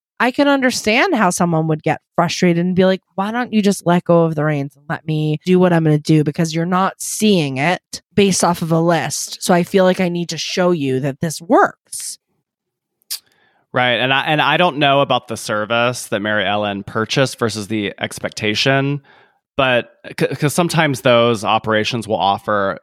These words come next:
Speaker 2: a limited number of revisions and, or multiple options for pieces, et cetera. But, uh,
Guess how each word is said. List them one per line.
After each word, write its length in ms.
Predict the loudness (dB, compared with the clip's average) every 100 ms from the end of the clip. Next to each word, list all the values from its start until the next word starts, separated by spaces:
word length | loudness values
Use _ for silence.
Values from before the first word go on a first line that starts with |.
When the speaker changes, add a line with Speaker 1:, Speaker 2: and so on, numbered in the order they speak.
| -6
Speaker 2:
a 260 | -2 0
limited 480 | 0 0 0 0 -2
number 360 | -2 -2 0 0
of 300 | 0 -4 -6
revisions 720 | -6 -4 -2 -2 -2 -4 -4
and, 320 | -6 -6 -4
or 360 | 2 4 4 4
multiple 400 | 2 0 0 -2
options 560 | 0 0 -2 -6 -6 -6
for 120 | -8
pieces, 400 | -6 -8 -6 -8
et 80 | -4
cetera. 360 | -2 2 2
But, 260 | 4 2 0 _ _ _ _ _ _
uh, 40 | -12